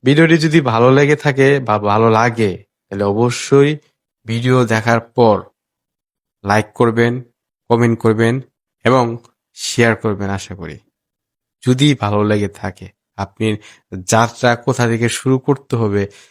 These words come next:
সেটা আপনি জানেন না, তাই আপনি ইংরেজি রিডিং পড়তে পারেন না। So, ইংরেজি রিডিং পড়তে গেলে আমাদের প্রথম স্টেপটি, প্রথম, প্রথম পদক্ষেপটি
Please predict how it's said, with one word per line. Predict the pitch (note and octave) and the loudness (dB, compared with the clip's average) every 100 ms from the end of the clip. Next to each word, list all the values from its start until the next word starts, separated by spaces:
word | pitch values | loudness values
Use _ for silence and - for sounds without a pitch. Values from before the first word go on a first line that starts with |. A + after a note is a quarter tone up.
| _ | _
সেটা | - - A2+ A2 | -12 -4 -2 -2
আপনি | G#2 - G#2+ A#2 A#2+ _ _ G#2 | -4 -4 -4 -4 -4 _ _ -10
জানেন | G2 A2 G#2+ G#2 | -2 -2 0 -2
না, | G2 F#2+ - _ _ _ | -4 -8 -14 _ _ _
তাই | - A#2 A2 A2+ A#2+ _ _ | -2 0 0 -2 -6 _ _
আপনি | - G#2 G#2 A2+ A2+ G#2+ _ | -4 -4 -4 -6 -4 -6 _
ইংরেজি | C3 B2 A#2 A2+ A2+ | -2 2 2 2 0
রিডিং | A2 G#2 G#2+ G#2 | 0 -2 -4 -6
পড়তে | G#2 - - D3 - _ _ _ _ | -8 -6 -2 -2 -4 _ _ _ _
পারেন | G#2 G2 F2+ | -2 -2 -4
না। | E2+ C2 _ _ _ _ _ _ _ _ _ - | -10 -16 _ _ _ _ _ _ _ _ _ -6
So, | G2+ - _ _ _ _ _ _ _ _ _ | -6 -6 _ _ _ _ _ _ _ _ _
ইংরেজি | E3 F3 F3+ F3 F3 | 2 4 4 4 4
রিডিং | C3 C#3+ D3+ | 4 0 0
পড়তে | - D3 - C3 | 0 -2 0 0
গেলে | G#2 G2 F#2+ | 0 -2 -4
আমাদের | F#2 F#2 F2+ G2 - | -4 -8 -6 -6 -6
প্রথম | A2 A#2 - D#3 | -6 -2 0 0
স্টেপটি, | D3+ - B2 A2 - - A#2 | -2 -2 -2 -2 -6 -4 -4
প্রথম, | A#2 - B2 C3 C#3+ | -4 -4 0 2 0
প্রথম | C#3 _ D3 D3 F3 | -2 _ 0 2 2
পদক্ষেপটি | D#3 D3+ C#3+ B2+ - A2+ | 2 2 0 -2 -4 -12